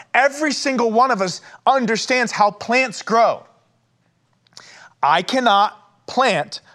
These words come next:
Brussels sprouts and expect peaches. I don't know that technology yet, and I don't think it will ever exist, but what you plant is what you get. Paul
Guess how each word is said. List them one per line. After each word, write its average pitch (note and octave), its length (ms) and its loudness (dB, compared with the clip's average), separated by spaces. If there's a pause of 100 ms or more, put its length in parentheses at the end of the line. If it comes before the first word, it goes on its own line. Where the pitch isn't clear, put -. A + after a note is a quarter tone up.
(100)
Brussels F#3+ 560 0
sprouts - 580 -2
and F#3+ 120 -2
expect - 580 -4
peaches. - 640 -6 (960)
I C#3+ 140 0
don't G#3 140 0
know A3 120 2
that A3 180 2
technology G#3+ 600 0
yet, A2+ 400 -4 (480)
and C#3+ 100 -6
I D#3+ 80 2
don't F3+ 160 0
think G3 160 -4
it G3 60 -2
will G3+ 160 2
ever G#3+ 260 2
exist, E3+ 600 -4 (340)
but D3+ 180 0
what G3 340 -2
you A#3 120 0
plant A#3+ 720 -2
is D#3+ 180 -4
what E3 260 -4
you G3 120 -2
get. G#3 340 0 (300)
Paul C4 500 2